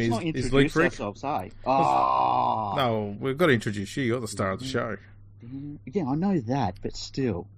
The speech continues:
Speaker 1: we could have just been like, "Yeah, we're here. Deal with it."
Speaker 2: Now, we've gotta get certain procedures out of the way first.
Speaker 1: Yes.
Speaker 2: Is this thing fucking working?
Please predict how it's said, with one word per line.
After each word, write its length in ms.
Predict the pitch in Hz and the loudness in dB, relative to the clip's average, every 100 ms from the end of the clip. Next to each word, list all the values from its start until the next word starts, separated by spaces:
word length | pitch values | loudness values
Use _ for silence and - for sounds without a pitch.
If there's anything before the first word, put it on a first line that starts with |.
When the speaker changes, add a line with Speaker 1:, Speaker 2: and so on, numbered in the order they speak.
| - | -8
Speaker 1:
we 80 | 139 | -4
could 160 | - | -2
have 140 | 180 - | -2 0
just 260 | 110 - | 0 2
been 200 | - 101 98 | 2 2 2
like, 260 | 92 - - - - | 0 -4 -12 -18 -6
"Yeah, 240 | 127 139 117 | 0 2 2
we're 220 | 95 113 | 2 0
here. 380 | 110 139 101 85 - 120 | 0 0 0 -4 -14 -6
Deal 240 | 131 135 127 | 0 4 4
with 180 | 110 98 | 0 -4
it." 160 | 90 - - - - | -10 -12 -20 -18 -2
Speaker 2:
Now, 180 | 127 131 131 - - | -2 -2 -8 -14 -6
we've 100 | 135 | -2
gotta 220 | 180 160 | 0 -2
get 200 | 127 - - | -4 -6 -10
certain 340 | - - 117 110 | -8 0 0 -2
procedures 460 | 113 117 110 107 | -4 -2 0 0
out 60 | 101 | -2
of 40 | |
the 60 | 95 | -2
way 140 | 92 | -6
first. 460 | - 104 120 - - - | -6 -4 -4 -6 -12 -8
Speaker 1:
Yes. 340 | 113 104 - - - - | -2 -2 -4 -16 -20 -6
Speaker 2:
Is 120 | 147 147 | -4 -2
this 140 | 147 | -2
thing 140 | 143 | -2
fucking 340 | - 127 131 110 | -2 -4 -2 -2
working? 380 | 113 110 101 | -2 -4 -4